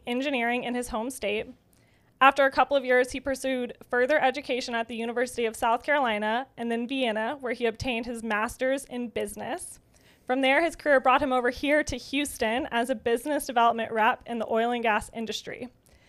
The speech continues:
He soon realized he wanted to do more with his passion for problem solving, optimization, and business, so we started looking at how to do that for the body.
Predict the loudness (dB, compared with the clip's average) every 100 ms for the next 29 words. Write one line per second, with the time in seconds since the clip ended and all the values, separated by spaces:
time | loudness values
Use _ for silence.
0 | _ _ -4 -2 0 0 2 4 4 4
1 | 0 -2 -2 -2 -6 -6 -4 0 0 0
2 | 0 -2 -2 0 0 0 -2 -2 -6 0
3 | 4 4 4 0 2 2 2 -4 -6 -6
4 | -4 0 0 0 -4 -4 -6 -4 -2 -2
5 | -2 -4 -8 -20 _ _ -4 -4 2 4
6 | 4 4 2 2 0 2 0 0 -2 2
7 | 2 2 -2 -6 -6 -4 -4 -4 -8